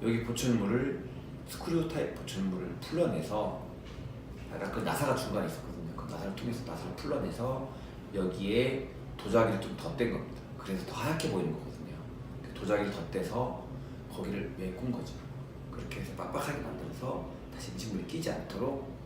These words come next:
조절을 했습니다. 임플란트는 안 움직인다가 통상적인 개념인데요. 저가 많이 겪어본 임플란트 많이 했고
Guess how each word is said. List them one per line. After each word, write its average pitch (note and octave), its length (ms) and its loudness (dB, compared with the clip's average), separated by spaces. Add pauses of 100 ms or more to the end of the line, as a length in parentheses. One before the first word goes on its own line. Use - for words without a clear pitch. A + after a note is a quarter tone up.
(100)
조절을 G#2+ 460 2 (280)
했습니다. - 400 -4 (840)
임플란트는 A#2+ 680 6 (400)
안 - 140 0
움직인다가 - 960 2 (460)
통상적인 E3 920 4
개념인데요. - 540 -2 (640)
저가 G#2+ 800 4
많이 B2 240 6
겪어본 A2 480 4
임플란트 G#2 320 0
많이 G#2 280 0
했고 C3+ 400 -2